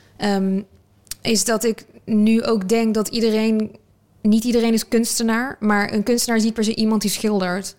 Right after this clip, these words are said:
Het is eigenlijk een artist. Dat ben jij ook. Want je uit jezelf op een manier, bij, bij mij is het visueel, ik wilde heel lang muzikant worden ook,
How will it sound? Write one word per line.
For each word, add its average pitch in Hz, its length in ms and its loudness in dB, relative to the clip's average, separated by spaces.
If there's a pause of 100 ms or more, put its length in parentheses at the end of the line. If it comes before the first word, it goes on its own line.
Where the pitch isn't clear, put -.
(160)
Het 190 140 -8
is 202 340 -4
eigenlijk 202 640 -4
een 196 180 -4
artist. 208 760 -2 (260)
Dat 202 200 -2
ben 202 160 0
jij 214 260 0
ook. 185 500 -2
Want 202 320 -2 (540)
je 214 180 0
uit 226 260 -2
jezelf 202 800 -2
op - 160 -4
een 208 100 0
manier, 220 540 0 (100)
bij, 190 480 -6
bij 180 100 -2
mij 185 100 0
is 185 60 0
het - 120 -6
visueel, 208 380 0 (360)
ik - 60 -18
wilde 220 180 0
heel 220 140 2
lang 214 340 0
muzikant 208 480 0
worden 180 280 -2
ook, 226 400 -6